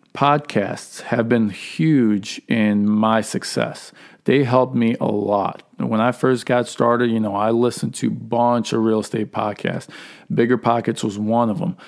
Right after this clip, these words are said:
Uh, one of many that I listened to, and I pretty much learned the game from podcast alone.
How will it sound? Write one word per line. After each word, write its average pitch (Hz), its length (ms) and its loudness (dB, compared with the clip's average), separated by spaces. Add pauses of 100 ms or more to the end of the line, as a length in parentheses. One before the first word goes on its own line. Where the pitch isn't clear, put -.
(400)
Uh, 98 260 -2
one 120 220 2
of 113 100 0
many 123 280 2
that 113 120 2
I 107 120 2
listened 117 440 0
to, 110 300 0
and 107 560 2
I 113 160 2
pretty 180 420 2
much 135 460 2
learned 117 640 2
the 113 60 2
game 107 760 0 (240)
from 107 340 -2
podcast 107 680 -2
alone. 107 460 -2